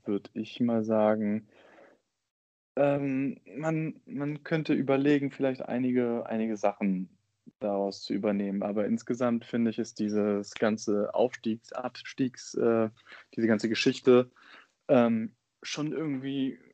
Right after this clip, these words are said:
ja, das, was auch den Reiz ausmacht und eben diesen sportlichen Wettbewerb insgesamt halt viel interessanter macht, weil du halt, wenn du unten drin hängst, trotzdem um jedes Spiel kämpfst und, und, äh, jeden Punkt brauchst, um eben in deiner,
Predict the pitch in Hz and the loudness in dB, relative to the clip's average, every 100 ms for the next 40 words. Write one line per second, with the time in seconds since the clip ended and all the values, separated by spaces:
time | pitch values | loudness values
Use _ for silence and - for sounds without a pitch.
0 | - 131 113 107 127 - 123 - 123 127 | -6 -2 0 -2 -8 -8 -10 -2 -2 -2
1 | - 123 117 135 - - 139 139 139 - | -4 -6 -2 -2 -2 -6 -6 -4 -6 -4
2 | 123 - 127 123 120 - _ _ _ 123 | -6 -2 0 0 -2 -12 _ _ _ -8
3 | 113 117 - 120 123 127 117 117 123 - | -4 -4 -2 0 0 -2 -4 -4 -4 -4
4 | 120 113 127 131 - 117 117 117 120 - | -2 -2 -2 -8 -4 -2 0 -2 -4 -14
5 | - 113 107 - _ _ _ _ _ _ | -4 -2 -2 -10 _ _ _ _ _ _
6 | - 139 120 113 120 120 127 135 131 123 | -8 -2 0 -2 -2 -2 0 2 2 2
7 | 120 117 117 - - - _ - 117 113 | 4 4 2 -10 -20 -20 _ -2 2 2
8 | 113 127 131 147 139 135 139 127 139 - | 2 2 2 0 -2 0 2 0 0 -6
9 | - 131 - 131 123 - - - _ - | -8 -8 -2 0 0 -2 -12 -18 _ -4
10 | 127 123 135 135 135 - 123 123 131 135 | -2 0 2 2 2 4 6 6 4 2
11 | 139 - 135 127 123 120 - - 123 127 | 2 0 0 2 2 0 -2 0 2 4
12 | 131 127 143 143 143 131 127 139 - - | 2 2 2 2 0 2 4 4 0 -4
13 | 131 - 120 120 120 117 117 | -2 0 0 0 0 2 0